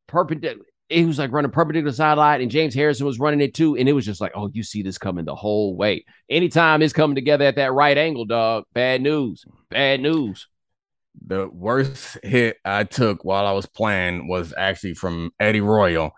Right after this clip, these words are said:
Speaker 2: and he actually took it easy on me. So, uh, I had just gone to Atlanta, and we were playing the Broncos, the team that traded me, and Jay Cutler was still there. He started scrambling left. I go that way, then I come back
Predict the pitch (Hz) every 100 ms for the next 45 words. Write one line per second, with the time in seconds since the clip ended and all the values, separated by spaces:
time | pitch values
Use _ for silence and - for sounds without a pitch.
0 | - _ - 90 85 85 - _ _ _
1 | - 107 107 92 - 104 107 107 110 110
2 | 90 92 82 80 80 - 95 87 73 87
3 | 85 85 85 _ _ _ _ - 107 110
4 | 80 127 120 127 117 113 101 98 92 92
5 | 90 92 82 - 117 110 107 104 - _
6 | - 85 113 107 - 90 80 78 107 92
7 | 85 - 123 113 80 76 71 - - _
8 | 87 85 80 80 78 78 _ _ - _
9 | _ _ - 104 - 127 120 92 - 80
10 | 85 82 110 110 87 78 - 117 113 90
11 | 87 85 _ - 107 113 101 80 - -
12 | 92 101 101 98 92 95 90 95 98 -
13 | 113 95 95